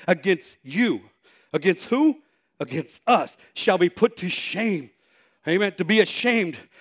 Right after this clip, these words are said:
be disappointed. Amen. They're not gonna have their way. And confounded. What is confounded? To insult, humiliate,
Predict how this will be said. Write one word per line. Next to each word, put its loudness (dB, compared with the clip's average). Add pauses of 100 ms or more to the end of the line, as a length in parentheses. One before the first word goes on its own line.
(100)
be 4
disappointed. 2 (360)
Amen. 2 (180)
They're 4
not 4
gonna 4
have 4
their 4
way. 4 (220)
And 2
confounded. 2
What 4
is -12
confounded? 0 (220)
To 6
insult, 2
humiliate, 2